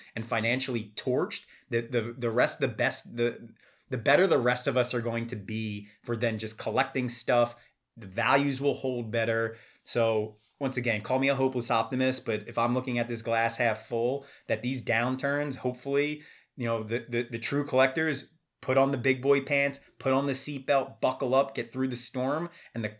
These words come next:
the, the flippers get torched and like, "I'll find other pastures. I'm out of the,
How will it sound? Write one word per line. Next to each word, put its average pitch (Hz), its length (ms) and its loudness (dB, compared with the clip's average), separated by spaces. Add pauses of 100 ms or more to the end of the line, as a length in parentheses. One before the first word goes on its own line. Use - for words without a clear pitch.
(120)
the, 113 360 -2
the 107 120 -4
flippers 160 560 -2 (200)
get 117 240 0
torched 151 300 0
and 120 100 0
like, 113 240 2 (160)
"I'll 156 140 2
find 123 300 2
other 110 160 0
pastures. 113 760 -2
I'm 123 140 -2
out 123 300 0
of 110 80 -8
the, 113 120 -10